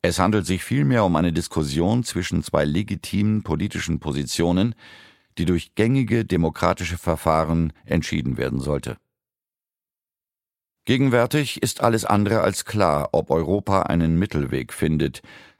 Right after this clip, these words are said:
der es in die Lage versetzen würde, seine Tore für Fremde offen zu halten, ohne durch Menschen destabilisiert zu werden, die seine Werte nicht teilen. Wenn es Europa gelingt, einen solchen Weg zu finden,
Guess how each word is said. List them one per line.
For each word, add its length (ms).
der 120
es 80
in 100
die 80
Lage 320
versetzen 500
würde, 220
seine 280
Tore 360
für 160
Fremde 480
offen 240
zu 220
halten, 400
ohne 280
durch 220
Menschen 680
destabilisiert 960
zu 140
werden, 300
die 120
seine 280
Werte 280
nicht 240
teilen. 380
Wenn 140
es 100
Europa 440
gelingt, 500
einen 200
solchen 320
Weg 180
zu 100
finden, 540